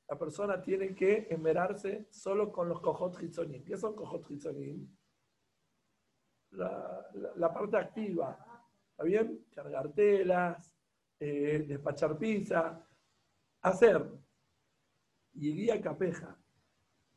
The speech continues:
Kapaim Sharei Hitzonim, las piernas, la mano, la acción. Avalot Kohot Apnim Ganalim. Pero no los poderes más elevados, que es la mente y el corazón. Shebemoach Belev. ¿Por qué? Ki Kohot Elu.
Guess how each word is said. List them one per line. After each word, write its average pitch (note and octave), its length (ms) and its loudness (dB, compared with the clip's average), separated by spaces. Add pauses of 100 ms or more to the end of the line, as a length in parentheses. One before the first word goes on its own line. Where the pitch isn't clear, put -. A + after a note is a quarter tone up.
(160)
Kapaim F3+ 480 2
Sharei E3 420 2
Hitzonim, D#3 440 0
las A#2 100 -6
piernas, F3+ 380 2
la B2 80 -4
mano, E3+ 220 0
la C#3 80 -2
acción. - 600 0
Avalot B2+ 560 2
Kohot E3 300 0
Apnim D3+ 400 -4
Ganalim. C#3+ 600 -6 (300)
Pero E3+ 220 0
no C4 160 0
los A3 160 -2
poderes E3+ 420 0
más D#3+ 240 -2
elevados, E3 640 0 (320)
que C#3 140 0
es D3+ 200 -4
la C#3+ 120 0
mente D#3 320 -4
y - 20 0
el C#3+ 120 -2
corazón. A2+ 600 -8 (300)
Shebemoach D3+ 720 -6
Belev. C3+ 480 -4
¿Por F#3+ 280 0
qué? A#2+ 280 -8 (420)
Ki A#2 180 -20
Kohot A3+ 680 0
Elu. E3 760 0